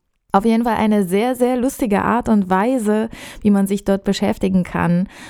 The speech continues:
Und viele Menschen, die dort waren als Gäste, haben sich da gar nicht so hingetraut, ne? Für die ist das vielleicht ein bisschen albern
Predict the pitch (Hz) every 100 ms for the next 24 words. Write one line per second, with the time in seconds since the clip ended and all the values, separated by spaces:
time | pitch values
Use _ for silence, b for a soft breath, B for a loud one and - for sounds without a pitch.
0 | B - 202 214 - 277 294 254 247 302
1 | - 226 226 233 214 196 214 247 214 214
2 | 196 - 185 202 - 180 180 170 - 170
3 | 170 160 170 151 151 143 151 147 - 151
4 | 143 139 156 175 202 175 180 208 - -
5 | 247 247 233 233 233 196 196 214 269 254
6 | 262